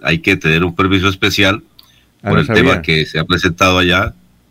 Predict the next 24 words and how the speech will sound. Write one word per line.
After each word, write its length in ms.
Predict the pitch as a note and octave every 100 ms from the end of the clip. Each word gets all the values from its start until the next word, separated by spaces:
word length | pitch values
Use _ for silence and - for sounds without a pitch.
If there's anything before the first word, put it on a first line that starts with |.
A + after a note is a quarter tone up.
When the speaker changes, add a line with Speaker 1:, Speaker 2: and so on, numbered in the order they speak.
| _
Speaker 1:
eh, 120 | C#2
los 200 | G2+ -
múltiples 440 | F2 E2 E2 F#2+ F2+
inconvenientes. 720 | E2+ F#2+ G2 G2 E2+ G2+ D#2+
Entonces, 380 | D2 E2 E2+ F2
para 220 | F2 D#2
ir 120 | E2
a 40 |
la 120 | F2+ E2+
li-, 240 | F2+ G2
a 60 | E2+
la 120 | D#2+
isla 280 | E2 E2 F#2
hay 100 | E2+
que 140 | F#2
presentar 640 | E2 F2 E2+ D#2+ - F#2+ F2+
un 100 | E2+
permiso, 480 | F#2+ F#2 C3 E2+
pedir 300 | - D#2 F2+
un 100 | G#2+
permiso. 460 | E2+ G#2+ D3+ - C2+ - - - - -
Llegó 360 | D#2 E2 F2+ G2+
Gustavo 420 | G#2 - G#2 G2
Petro, 400 | G#2+ G2 A2+ B2